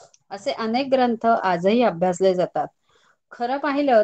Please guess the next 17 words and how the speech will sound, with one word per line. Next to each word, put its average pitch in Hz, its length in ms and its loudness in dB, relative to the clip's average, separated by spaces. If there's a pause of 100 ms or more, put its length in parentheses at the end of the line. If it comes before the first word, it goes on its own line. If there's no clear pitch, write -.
तर 226 100 2
या 226 140 2
बहुधा 202 420 2
ज्ञानाच्या 226 540 -2
आधारे 208 480 0
याची 202 320 -2
निर्मिती 220 540 -4
करायची 214 360 -14
म्हटलं 226 460 -14 (540)
तर 247 100 -8
ते 294 140 -4
आजही 208 580 -2
कितीही 254 500 -4
पित-, 247 420 -8
पदव्या 226 360 0
घेतल्या 202 500 -2
तरी 226 160 -6